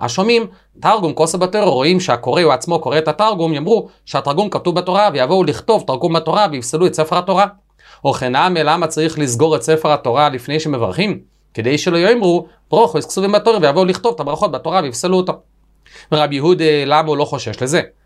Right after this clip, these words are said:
תרגום איכא למיתא. אנשים עלולים לטעות שאחרי כל פסוק כתוב בארמית את התרגום. ברכות לקא למיתא, אומר רש"י, הכל יודעים שהם ברכות כתובים בתורה.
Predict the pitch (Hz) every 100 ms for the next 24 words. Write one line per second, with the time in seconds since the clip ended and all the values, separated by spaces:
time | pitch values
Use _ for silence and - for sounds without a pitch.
0 | _ - 156 240 160 160 185 202 170 165
1 | 226 - - _ - 123 147 233 185 151
2 | 208 214 220 247 233 - - 165 226 226
3 | 226 233 233 - 160 226 175 156 175 220
4 | 214 160 165 202 180 147 147 _ _ _
5 | 120 139 208 196 - 185 185 160 180 226
6 | 139 156 160 190 190 165 160 165 - 240
7 | 214 165 208 214 180 180 214 175 - 202
8 | - 180 190 185 151